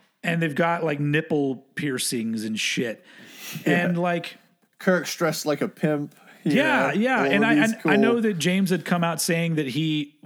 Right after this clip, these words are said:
Speaker 1: he wasn't on board with all of it. But once again, that, that shows, like, a strong conviction with them as a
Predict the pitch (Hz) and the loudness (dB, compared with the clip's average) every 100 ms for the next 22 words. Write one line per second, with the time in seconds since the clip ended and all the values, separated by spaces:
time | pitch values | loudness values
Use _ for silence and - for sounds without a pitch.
0 | 147 135 160 165 160 147 147 135 131 147 | -10 -6 -4 0 -2 -2 -2 -2 0 0
1 | 139 127 127 135 135 123 123 120 - _ | -2 -2 -2 -2 -2 -2 -4 -4 -18 _
2 | _ _ _ 165 208 214 - _ _ - | _ _ _ -2 0 -2 -8 _ _ -8
3 | 185 247 262 214 285 240 254 - - 262 | -2 0 0 0 0 0 0 -4 -2 -2
4 | - 302 311 269 233 180 - - 214 226 | 0 -2 0 0 0 0 -2 -2 0 2
5 | 202 185 196 196 202 170 151 127 143 170 | 2 0 0 0 0 0 -2 0 0 0
6 | 165 139 143 131 123 | 0 -2 -2 -2 -2